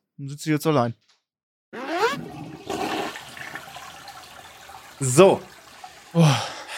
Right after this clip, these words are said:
Speaker 2: Blase ist entleert. Liebe Leute, ähm, Zuhörerkundigung kommt heute von Max aus Hamburg, ähm,
Speaker 1: Mhm.
Speaker 2: siebenundzwanzig Jahre alt. Ähm, Snacks, die immer noch reinpassen.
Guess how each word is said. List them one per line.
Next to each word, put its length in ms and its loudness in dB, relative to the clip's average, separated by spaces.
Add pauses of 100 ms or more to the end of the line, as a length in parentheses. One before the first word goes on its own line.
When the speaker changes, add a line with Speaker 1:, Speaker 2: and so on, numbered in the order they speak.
(420)
Speaker 2:
Blase 280 8
ist 100 4
entleert. 420 8
Liebe 180 8
Leute, 480 8
ähm, 440 6
Zuhörerkundigung 720 6
kommt 280 2
heute 160 4
von 300 6
Max 600 4
aus 260 0
Hamburg, 440 4
ähm, 300 0
Speaker 1:
Mhm. 80 2
Speaker 2:
siebenundzwanzig 520 -4
Jahre 240 4
alt. 140 2 (500)
Ähm, 800 6 (500)
Snacks, 420 6
die 60 2
immer 140 6
noch 160 4
reinpassen. 800 2